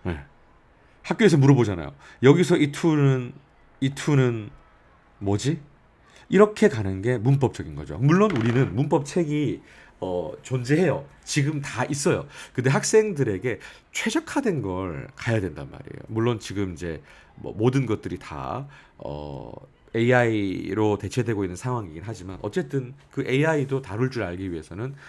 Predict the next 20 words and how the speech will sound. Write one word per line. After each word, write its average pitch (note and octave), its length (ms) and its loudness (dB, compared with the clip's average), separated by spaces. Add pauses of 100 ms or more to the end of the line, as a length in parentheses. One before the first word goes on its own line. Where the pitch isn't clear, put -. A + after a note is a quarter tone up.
(140)
한국어, G#2+ 600 -6
영어 F2 340 -8 (100)
실력이 D#3+ 360 -4
좋아야 D#2+ 240 -8
되니까. - 320 -16 (100)
그래서 A2 240 -10 (380)
요렇게, B2 520 -2 (300)
예, - 60 -8
생각해 G#2 520 -4
주시면 B2 640 -6
되겠습니다. C#2+ 600 -12
그러면서, A2+ 580 0 (300)
예, C#2+ 60 -10 (120)
듣기도 - 340 -8
계속 C3+ 380 -4
잘 D#2+ 240 -12
듣고 F2+ 520 -8
따라하고, G2+ 540 -6 (520)
예, - 60 -10
그러니까 B2 380 0